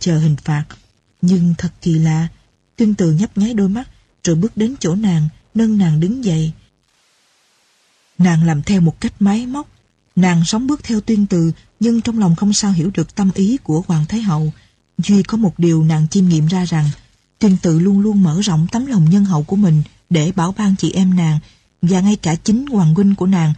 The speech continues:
đương kim hoàng đế Anh Tông. Nàng nhớ vào ngày Tết Nguyên Tiêu, Tuyên Từ cho bốn anh em nàng ra thuyền ngự bến Đông Bộ Đầu để dạo chơi. Khắp nơi treo đèn kết hoa sáng rực cả mặt sông bến nước, những nhành liễu rủ sóng sánh trong khói sương và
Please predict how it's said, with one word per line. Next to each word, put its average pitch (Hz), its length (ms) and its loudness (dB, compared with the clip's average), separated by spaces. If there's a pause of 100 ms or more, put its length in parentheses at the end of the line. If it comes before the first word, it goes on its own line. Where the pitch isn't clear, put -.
(220)
đương 202 160 2
kim 202 200 0
hoàng 175 240 0
đế 165 140 0
Anh 190 340 0
Tông. 170 240 0 (640)
Nàng 175 180 4
nhớ 185 300 2
vào 190 140 0
ngày 165 140 2
Tết 220 260 -4
Nguyên 208 180 4 (100)
Tiêu, 196 280 2 (340)
Tuyên 214 180 2
Từ 165 240 2
cho 196 120 0
bốn 196 240 -2
anh 202 160 0
em 185 200 2
nàng 160 200 2
ra 190 140 0
thuyền 156 340 0
ngự 156 180 0
bến 190 300 -2
Đông 190 220 0
Bộ 156 200 -2
Đầu 156 320 -2
để 151 180 -2
dạo 156 260 -2
chơi. 180 320 -2 (600)
Khắp - 180 -6
nơi 220 140 2
treo 208 200 -2
đèn 165 240 2
kết 233 220 -4
hoa 208 200 0
sáng 254 260 -6
rực 170 200 -2
cả 165 160 -4
mặt 208 200 -4
sông 185 280 0
bến 233 200 -2
nước, 254 180 -2 (540)
những 185 160 2
nhành 202 180 2
liễu 170 160 0
rủ 185 220 -2
sóng 240 240 -4
sánh 254 260 -4
trong 196 220 0
khói 240 200 -2
sương 196 420 2
và 160 100 0